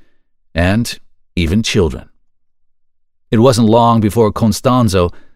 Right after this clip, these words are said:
started to believe his own hype, forgetting all the under-the-table monies he paid for inside information and bribing police to look the other way.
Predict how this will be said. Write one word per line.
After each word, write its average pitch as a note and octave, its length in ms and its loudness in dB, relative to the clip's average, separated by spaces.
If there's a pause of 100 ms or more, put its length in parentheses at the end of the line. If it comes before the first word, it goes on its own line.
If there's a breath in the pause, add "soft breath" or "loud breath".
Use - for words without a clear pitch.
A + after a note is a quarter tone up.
started D3+ 380 2
to C3 60 0
believe C3 360 2
his C3 180 0
own C3 240 2
hype, C#3 400 -2 (460)
forgetting A#2+ 520 0
all B2 300 2
the A2+ 160 2
under-the-table A2 680 0
monies G#2 400 0
he G2 100 -2
paid G2+ 360 -2
for G2+ 120 -6
inside A2+ 520 0
information G2+ 680 -2 (540)
and C#3 200 2
bribing D3 480 2
police C#3 540 -2 (260)
to C#3+ 100 0
look C3 220 2
the B2 160 2
other G#2 160 2
way. A2 320 0